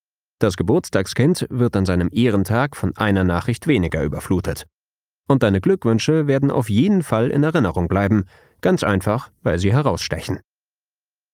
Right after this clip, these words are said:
Ach, wo ich gerade noch über Hobbys gesprochen habe, Max spielt ziemlich gern Tennis.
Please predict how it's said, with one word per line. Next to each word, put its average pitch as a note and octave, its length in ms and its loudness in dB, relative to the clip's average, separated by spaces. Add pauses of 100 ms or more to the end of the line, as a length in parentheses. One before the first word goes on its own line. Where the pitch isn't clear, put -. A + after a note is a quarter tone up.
(120)
Ach, F#2+ 160 -4 (560)
wo G3+ 80 0
ich F#3+ 100 -2
gerade F3+ 280 2
noch C#3+ 160 2
über F#2 200 0
Hobbys C#3+ 280 0
gesprochen G#2 440 0
habe, A2 360 2 (400)
Max C#3 320 -2
spielt C3+ 440 -2
ziemlich G#3+ 440 0
gern G#2 240 0
Tennis. - 380 -6